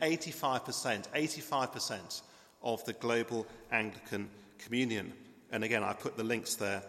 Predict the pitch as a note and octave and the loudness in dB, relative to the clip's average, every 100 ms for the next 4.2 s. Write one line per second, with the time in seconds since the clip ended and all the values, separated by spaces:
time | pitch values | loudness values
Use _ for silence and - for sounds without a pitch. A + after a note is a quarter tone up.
0 | - - - G#2 G#2 B2+ - C3+ C3 C3 | -12 -16 -6 -2 4 4 4 4 6 6
1 | - - - A2 G#2+ C3 C3 A#2 B2 A2+ | 0 -6 -2 -2 -2 0 2 2 0 -2
2 | - G#2+ - D3 C3 - B2 A2+ A2 - | -2 -4 2 6 6 6 2 0 0 -2
3 | - A#2 G#2 A#2 - A2 G#2 - C3+ B2 | 0 2 2 0 0 0 0 -2 -2 -2
4 | F2+ | -6